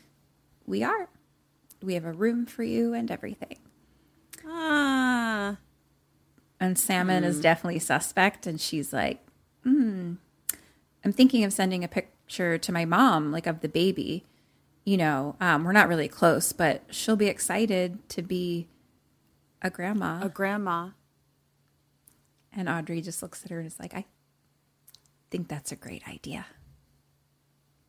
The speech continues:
Speaker 2: Okay.
Speaker 1: So, question number four, what do you do and what does Salmon do? You can pretty much assume that she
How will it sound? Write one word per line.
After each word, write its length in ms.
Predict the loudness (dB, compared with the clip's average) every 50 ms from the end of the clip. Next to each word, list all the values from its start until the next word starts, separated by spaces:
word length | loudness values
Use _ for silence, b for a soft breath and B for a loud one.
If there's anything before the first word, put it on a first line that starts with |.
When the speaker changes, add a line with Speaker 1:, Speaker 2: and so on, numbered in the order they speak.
| _ _ _ _ _ _ _ _ _ _ _ _ _ -14
Speaker 2:
Okay. 580 | -14 -14 -14 -18 -20 -18 -16 -16 -16 -16 -18 -18 -20 _ b b b b b b b b _ _ _
Speaker 1:
So, 640 | -2 0 4 8 10 10 10 10 8 6 4 2 2
question 320 | 4 4 4 4 4 2 0
number 160 | 2 0 -2
four, 640 | -6 -4 -4 -2 0 2 2 2 2 2 0 -2 -8 _ -20 -20 _ _ _ -20 -20 -10 -2
what 200 | 0 0 0 2
do 80 | 0
you 260 | 0 2 2 2 0 2
do 180 | 2 0 0
and 100 | 0 -2
what 140 | -4 -4 -2
does 160 | -2 0 2
Salmon 680 | 2 2 2 0 0 -2 -2 -2 -2 -4 -4 -4 -4 -4
do? 400 | -4 -6 -8 -8 -10 -12 -12 -16 _ _ _ _ _ _ _ _ _ _ _ _ _
You 140 | 4 6 6
can 120 | 8 8
pretty 180 | 8 8 8 8
much 180 | 6 6 6
assume 360 | 4 4 4 4 4 4 4 2
that 140 | 0 0
she 440 | 0 -2 0 0 2 0 0 -2 -4